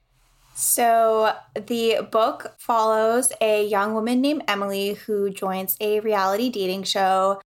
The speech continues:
that is a bit like The Bachelor, kind of meets Love Island, and it follows her over the course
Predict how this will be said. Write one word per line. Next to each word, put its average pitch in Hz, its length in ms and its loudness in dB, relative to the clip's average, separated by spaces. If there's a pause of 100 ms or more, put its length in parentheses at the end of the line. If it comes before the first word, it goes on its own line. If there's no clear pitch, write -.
that 196 560 2
is 196 800 2 (100)
a 202 160 2 (220)
bit 330 340 2
like 294 760 2 (300)
The 262 100 2
Bachelor, 254 720 2
kind 233 260 0
of 247 140 0
meets 247 500 2
Love 247 240 2
Island, 233 1040 2 (300)
and 208 460 2
it 220 200 2
follows 226 440 4
her 240 280 2
over 214 300 2
the 214 100 2
course 208 480 0